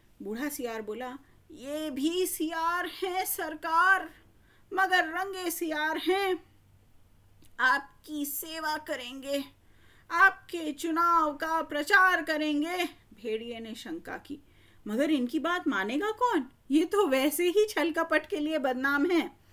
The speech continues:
सियार ने भेड़िए का हाथ चूम कर कहा,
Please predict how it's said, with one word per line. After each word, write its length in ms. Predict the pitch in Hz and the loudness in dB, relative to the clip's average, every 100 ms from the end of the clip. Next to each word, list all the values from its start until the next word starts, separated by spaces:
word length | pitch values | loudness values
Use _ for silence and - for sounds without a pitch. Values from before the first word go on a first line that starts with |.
| - - - - - - | -20 -20 -20 -20 -18 -10
सियार 340 | 277 269 285 | -4 -2 -2
ने 160 | 277 277 | -2 -2
भेड़िए 500 | 240 233 214 240 247 | -4 -2 -2 -2 -4
का 140 | 233 | -4
हाथ 240 | 208 202 202 | -10 -10 -12
चूम 360 | - 190 196 | -12 -12 -12
कर 220 | 190 190 | -10 -12
कहा, 320 | 180 175 233 | -12 -12 -8